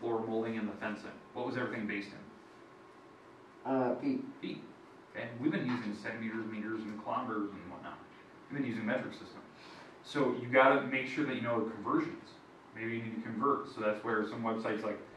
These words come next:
Speaker 1: I think Lowe's and Home Depot, they have, they have a, a little tool in one of the corners you can switch everything to the metric system. So you can have everything in terms of metric. Um, I think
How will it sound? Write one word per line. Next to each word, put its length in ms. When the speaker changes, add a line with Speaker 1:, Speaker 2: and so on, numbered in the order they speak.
Speaker 1:
I 40
think 240
Lowe's 500
and 120
Home 240
Depot, 300
they 80
have, 260
they 80
have 140
a, 40
a 340
little 260
tool 300
in 60
one 120
of 60
the 120
corners 300
you 40
can 160
switch 200
everything 240
to 160
the 60
metric 280
system. 300
So 60
you 120
can 120
have 140
everything 380
in 60
terms 240
of 80
metric. 300
Um, 200
I 100
think 180